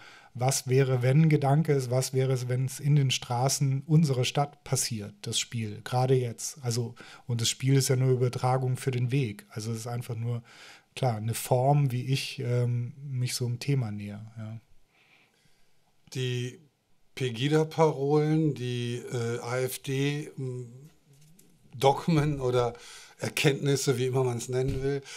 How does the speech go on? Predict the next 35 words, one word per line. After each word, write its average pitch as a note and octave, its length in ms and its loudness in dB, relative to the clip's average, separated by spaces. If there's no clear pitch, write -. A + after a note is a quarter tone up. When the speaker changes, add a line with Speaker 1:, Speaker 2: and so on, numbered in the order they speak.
Speaker 2:
äh, B2+ 320 2
sind C#3+ 560 0
ja C#3+ 140 4
nicht C3+ 260 -4
verschwunden D#3 580 2
aus - 260 -6
dem - 160 -12
Film, G2 300 -12
sondern G#2+ 260 -8
sie G#2 120 -8
kommen C3+ 460 -2
in A#2+ 300 -8
kleinen C3 560 0
Nebendialogen A#2+ 880 0
immer A#2 200 -6
mal A2+ 280 -6
wieder. D3+ 420 0
Äh, C3+ 260 4
war B2+ 100 2
das D3 240 0
eine G3+ 100 4
Motivation F3+ 840 0
überhaupt, E3 540 0
zu F#3+ 120 -4
sagen, D#3 540 0
da C3 120 -2
gibt D#3 220 -2
es F3+ 200 2
plötzlich D#3 580 0
Bewegungen D#3+ 840 -2
oder C3 520 -2
Argumente B2+ 640 -2
in C3+ 100 -4
der C3 120 -2
Bevölkerung, B2+ 720 -2